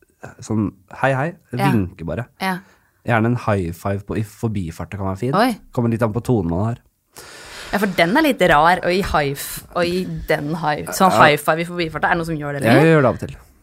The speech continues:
Speaker 1: Med noen utvalgte.
Speaker 2: Ja. For det er jo, oddsen er jo ikke på din side i forhold
Speaker 1: Mm.
Speaker 2: til, man treffer jo, jeg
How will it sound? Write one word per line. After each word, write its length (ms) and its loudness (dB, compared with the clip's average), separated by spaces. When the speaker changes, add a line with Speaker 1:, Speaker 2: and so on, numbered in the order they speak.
Speaker 1:
Med 140 4
noen 340 4
utvalgte. 380 -6
Speaker 2:
Ja. 220 0
For 100 -4
det 140 8
er 60 4
jo, 360 2
oddsen 380 -2
er 120 4
jo 60 0
ikke 140 -6
på 20 0
din 140 -2
side 200 -6
i 40 -6
forhold 180 0
Speaker 1:
Mm. 120 -10
Speaker 2:
til, 400 -8
man 120 -2
treffer 540 -10
jo, 240 -6
jeg 300 -8